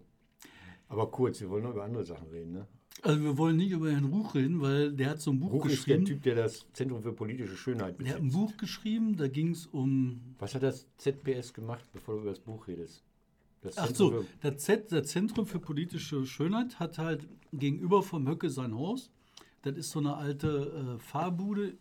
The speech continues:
Speaker 1: Auf dem
Speaker 2: irgendwo
Speaker 1: Hügel in Thüringen am Arsch der Welt.
Speaker 2: im Eisfeld.
Speaker 1: Ja, ja.
Speaker 2: Man weiß es nicht.
Speaker 1: Ja,
Speaker 2: Also
Speaker 1: ich weiß es nicht, ja.
Speaker 2: mitten in der Wildnis. Und da haben die halt die Gedenkstätte in klein nachgebaut aus schönem Waschbeton. Und, äh,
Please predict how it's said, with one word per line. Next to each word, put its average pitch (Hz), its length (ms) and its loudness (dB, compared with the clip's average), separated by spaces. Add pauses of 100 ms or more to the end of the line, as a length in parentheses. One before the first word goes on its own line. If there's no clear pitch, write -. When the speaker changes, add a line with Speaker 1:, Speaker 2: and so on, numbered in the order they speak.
(140)
Speaker 1:
Auf - 100 -8
dem 160 220 4
Speaker 2:
irgendwo 110 120 6 (100)
Speaker 1:
Hügel 151 340 6
in 101 240 -6
Thüringen 156 960 0
am 127 300 -4
Arsch 113 300 -6
der 120 140 -2
Welt. 98 300 -4 (300)
Speaker 2:
im 135 200 -4
Eisfeld. - 640 0 (580)
Speaker 1:
Ja, 170 200 -4 (160)
ja. 120 140 -6
Speaker 2:
Man 139 220 6
weiß 113 260 2
es - 100 -8
nicht. - 180 -10
Speaker 1:
Ja, - 40 -10
Speaker 2:
Also 143 360 6
Speaker 1:
ich 123 100 0
weiß 143 140 0
es - 120 -8
nicht, - 200 -12
ja. 117 80 -4
Speaker 2:
mitten 196 240 2
in 170 80 2
der 151 120 2
Wildnis. 147 300 -2 (320)
Und 147 120 2
da 151 100 4
haben 202 160 6
die 165 120 4
halt 160 280 0
die 143 280 2
Gedenkstätte 151 600 0
in 143 120 -6
klein 151 280 -2
nachgebaut 139 520 -2
aus 139 120 -8
schönem 135 280 -2
Waschbeton. 135 580 -6 (720)
Und, 135 480 6
äh, 170 100 -6